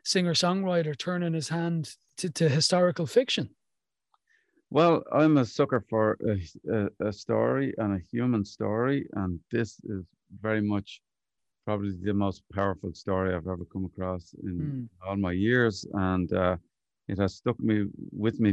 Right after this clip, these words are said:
Speaker 2: for a long time. I wrote a song about it initially, which led to a collection of songs, but really, uh, uh, uh, through one thing and another, I got the opportunity to write a book, and I went right back to the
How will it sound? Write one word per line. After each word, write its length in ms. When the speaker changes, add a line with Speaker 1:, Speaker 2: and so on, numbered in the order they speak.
Speaker 2:
for 120
a 160
long 160
time. 160
I 120
wrote 180
a 180
song 220
about 300
it 60
initially, 460
which 140
led 160
to 100
a 120
collection 340
of 60
songs, 220
but 100
really, 300
uh, 220
uh, 100
uh, 80
through 180
one 120
thing 180
and 100
another, 440
I 80
got 120
the 140
opportunity 520
to 120
write 180
a 180
book, 140
and 100
I 20
went 240
right 140
back 200
to 80
the 120